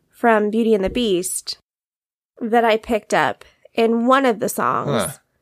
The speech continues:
Speaker 1: And I can't remember if it's the Leary song, but I had Human Again stuck in my head after we got home. And I
Speaker 2: Interesting.
Speaker 1: but Alan Menken didn't do the music, and obviously
Speaker 2: Right.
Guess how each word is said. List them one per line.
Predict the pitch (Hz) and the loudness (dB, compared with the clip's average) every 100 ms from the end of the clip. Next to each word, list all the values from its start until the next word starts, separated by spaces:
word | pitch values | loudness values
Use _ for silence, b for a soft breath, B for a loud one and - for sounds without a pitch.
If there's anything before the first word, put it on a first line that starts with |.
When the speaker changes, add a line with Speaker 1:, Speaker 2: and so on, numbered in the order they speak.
| _ - | _ -4
Speaker 1:
And | 226 | 0
I | 240 | 0
can't | 277 | 0
remember | 262 254 226 | 0 0 0
if | 220 | -4
it's | - | -6
the | 180 | -6
Leary | 196 240 294 311 | -4 -2 -4 -6
song, | 320 302 285 285 294 _ _ _ _ | -6 -4 -4 -6 -10 _ _ _ _
but | 262 233 | 0 2
I | 240 262 | 2 2
had | 254 220 | -2 -4
Human | - 359 330 | -2 0 2
Again | 214 175 202 | 0 -4 -8
stuck | - 220 | -6 -6
in | 202 | -6
my | 190 | -6
head | 214 294 220 | -6 -4 -2
after | 185 208 | -4 -6
we | 185 | -8
got | 180 - | -8 -6
home. | 320 247 180 202 226 _ _ _ _ - | -2 -2 -4 -8 -12 _ _ _ _ -6
And | 240 233 | 0 2
I | |
Speaker 2:
Interesting. | 240 - 202 143 _ _ _ - | 2 -2 -8 -10 _ _ _ -2
Speaker 1:
but | 262 - | 0 2
Alan | 254 262 240 | 2 2 2
Menken | 247 269 233 | 0 0 0
didn't | 214 208 | 0 0
do | 220 | -2
the | 196 | -2
music, | 202 269 220 196 208 | -2 -4 -2 -4 -4
and | 190 | -6
obviously | 180 190 - 185 180 | -6 -6 -6 -8 -8
Speaker 2:
Right. | 180 120 95 - | -8 -8 -8 -12